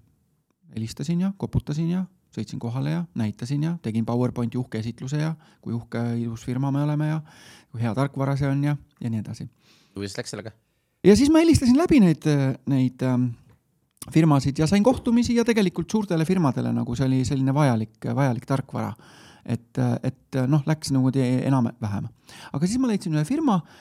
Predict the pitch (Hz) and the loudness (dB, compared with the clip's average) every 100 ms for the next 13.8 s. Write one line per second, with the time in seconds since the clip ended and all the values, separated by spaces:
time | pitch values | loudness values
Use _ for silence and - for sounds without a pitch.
0 | - - 156 170 - 160 208 196 208 202 | -20 -6 0 0 0 -2 0 0 2 2
1 | 196 165 135 127 127 131 127 131 139 123 | 4 4 2 0 -2 -4 -6 -4 -2 -2
2 | 113 120 170 220 - 165 170 151 151 151 | -2 0 0 0 -4 -4 -2 0 0 -2
3 | - 113 147 151 139 131 127 123 123 123 | -2 0 0 -2 -6 -2 -2 -4 -4 -4
4 | 123 120 123 - _ _ _ _ _ _ | -2 -2 -4 -10 _ _ _ _ _ _
5 | - 135 127 127 131 131 131 - 175 - | -2 0 2 2 2 0 -2 -2 -6 -2
6 | 143 165 - 120 - 120 127 131 107 110 | 0 0 0 -4 -2 0 2 2 0 -2
7 | 107 - 98 107 110 110 107 107 110 - | -2 -4 -4 -4 -4 -2 -4 -4 -4 -6
8 | _ - 147 - 143 120 113 95 127 120 | _ -6 -6 0 2 2 0 -2 -2 -2
9 | 123 117 113 151 - 135 120 120 117 117 | -2 -4 -6 -8 -4 -4 -4 -4 -2 -2
10 | 113 113 131 139 117 113 107 - - - | -4 -6 -4 -2 -2 -2 -6 -12 -20 -20
11 | - - 107 - 104 107 107 104 - 113 | -18 -10 -6 -6 -6 -2 -2 -2 -4 -8
12 | 107 104 104 - - - 113 113 113 107 | -6 -6 -6 -10 -10 -6 -6 -4 -6 -4
13 | 110 110 110 117 - 117 113 110 | -4 -4 -6 -8 -6 -8 -8 -14